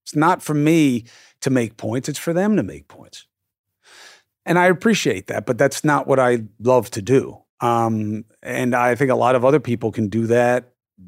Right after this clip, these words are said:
every bit as well as I ever could or better. So good, knock yourself out. So it's not as big a statement against interest as it could be, but it is <laughs> bad for the T V business. And I think that's okay.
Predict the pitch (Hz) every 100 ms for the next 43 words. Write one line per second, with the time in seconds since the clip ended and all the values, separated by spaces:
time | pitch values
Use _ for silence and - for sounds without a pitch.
0 | 90 117 127 123 131 117 131 135 127 123
1 | 135 135 127 139 147 127 175 - - -
2 | 117 143 127 123 190 - 104 120 131 120
3 | 131 127 135 - 110 190 160 117 135 131
4 | 117 123 117 113 110 113 113 101 101 110
5 | 98 240 233 110 117 120 143 117 - -
6 | - - 185 135 131 120 123 - - -
7 | 156 127 139 127 202 139 117 110 - -
8 | - - _ - 156 151 147 - _ -
9 | 147 202 202 165 - 135 113 156 175 -